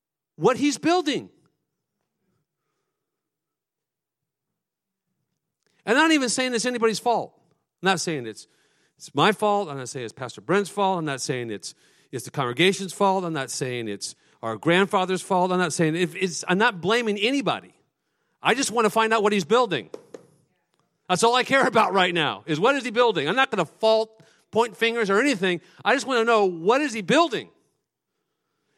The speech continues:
And if what, if he's building what we're doing, then I'm totally cool. Let's build.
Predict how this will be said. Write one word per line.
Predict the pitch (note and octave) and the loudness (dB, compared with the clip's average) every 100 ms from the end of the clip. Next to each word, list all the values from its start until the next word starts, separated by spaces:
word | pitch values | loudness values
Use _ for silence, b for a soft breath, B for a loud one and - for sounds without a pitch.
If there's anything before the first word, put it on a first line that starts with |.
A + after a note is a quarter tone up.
| - | 0
And | G#3 A3+ | 2 2
if | E3+ | 4
what, | D4+ - | 0 2
if | A3 | -6
he's | G#3+ E4+ A#3 | 2 0 2
building | C#4 D#4+ C#4+ B3 | 0 0 0 0
what | B3+ | 4
we're | A#3+ | 4
doing, | G#3 C#4+ F4 F4+ D4 | 4 2 4 2 0
then | G3+ G#3+ | 2 4
I'm | D#4+ | 2
totally | - C4+ D4+ C#4+ | 0 -2 0 -4
cool. | - D#4+ F#3+ F2 _ _ _ _ _ _ _ _ | 2 2 2 -6 _ _ _ _ _ _ _ _
Let's | - C4 | 0 0
build. | - F4+ B3 A2+ | 4 4 4 0